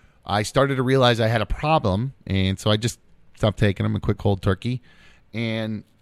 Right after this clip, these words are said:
I just kinda started eating better. I just switched to kinda, well, that's not, not better, but just to one meal a day, really, because I really usually just eat one big meal a day,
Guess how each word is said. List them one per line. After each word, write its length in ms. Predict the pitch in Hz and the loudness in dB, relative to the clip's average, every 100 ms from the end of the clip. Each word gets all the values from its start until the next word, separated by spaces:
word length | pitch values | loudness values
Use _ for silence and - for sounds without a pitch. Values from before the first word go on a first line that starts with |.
| _ - | _ -14
I 40 | 113 | -10
just 200 | 175 - | -8 -8
kinda 360 | 190 190 180 151 | -6 -4 -6 -8
started 360 | - 170 180 143 | -4 -2 0 -2
eating 280 | 135 180 | -4 -4
better. 360 | 139 135 - - _ _ _ | -2 -4 -4 -10 _ _ _
I 40 | 117 | -16
just 220 | 147 - | -16 -12
switched 320 | 123 165 - | -8 -8 -4
to 120 | 143 | -4
kinda, 280 | - 135 120 | -2 -2 -2
well, 260 | - 147 160 | -2 0 0
that's 160 | 190 | 0
not, 240 | 185 120 82 | -2 -2 2
not 240 | 139 117 | 2 4
better, 260 | 143 185 110 | 4 4 4
but 140 | 110 | 0
just 180 | 147 - | -4 0
to 60 | 135 | 2
one 300 | 123 139 139 | 4 4 6
meal 220 | 156 135 | 6 6
a 60 | |
day, 280 | 101 117 143 | 4 4 4
really, 300 | 90 87 67 | 2 0 -2
because 340 | 62 90 113 104 | -6 -4 0 2
I 60 | |
really 280 | 104 123 131 | 4 4 4
usually 280 | 123 123 107 | 4 4 0
just 180 | 104 104 | 0 -4
eat 120 | 98 | -4
one 220 | 90 113 | -2 -2
big 220 | 101 113 | 0 0
meal 240 | 104 107 95 | 0 0 0
a 60 | |
day, 280 | 87 104 175 | 2 2 0